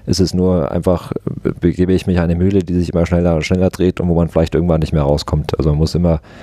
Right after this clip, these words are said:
versuchen, die, die Basis auch wieder zu finden und wieder zurückzukehren zur Basis und,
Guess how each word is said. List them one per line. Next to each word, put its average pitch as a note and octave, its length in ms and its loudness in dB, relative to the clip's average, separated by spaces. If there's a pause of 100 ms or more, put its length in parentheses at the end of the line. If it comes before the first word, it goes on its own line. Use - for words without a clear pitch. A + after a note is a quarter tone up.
(220)
versuchen, F2+ 320 0
die, F2 100 2
die D#2 240 -2
Basis E2 600 0
auch - 200 -2
wieder F#2 200 0
zu F2+ 100 -2
finden F#2+ 260 -2
und D#2+ 140 0
wieder D#2+ 120 2
zurückzukehren F2 540 -2
zur D#2+ 140 -2
Basis E2+ 340 0
und, E2 240 -4